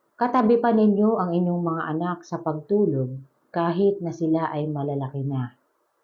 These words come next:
Kung magkagayon po na katabi pa ninyo ang inyong mga anak or kayo, ay, ah, talagang magkakatabing lahat. Dahil hindi naman ganun ka, hindi naman po lahat sa atin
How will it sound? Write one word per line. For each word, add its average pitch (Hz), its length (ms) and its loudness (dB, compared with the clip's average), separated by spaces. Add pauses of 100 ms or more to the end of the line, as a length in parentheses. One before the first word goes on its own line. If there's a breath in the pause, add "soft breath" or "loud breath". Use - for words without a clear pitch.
(680 loud breath)
Kung 262 300 4
magkagayon 185 640 0
po 202 240 -2
na 147 320 -6
katabi 147 380 -2
pa 151 160 -2
ninyo 175 500 0
ang 156 120 -8
inyong 139 360 -2
mga 135 300 -2
anak 226 220 0 (420 soft breath)
or 254 340 2
kayo, 262 520 2 (200)
ay, 180 160 0
ah, 170 160 0
talagang 180 480 0
magkakatabing 214 800 0
lahat. 196 400 -4 (640 soft breath)
Dahil 190 320 2
hindi 202 160 4
naman 196 240 0
ganun 180 320 0
ka, 180 160 -4
hindi 226 160 6
naman 233 320 2
po 214 120 4
lahat 180 480 0
sa 170 280 -2
atin 135 440 -4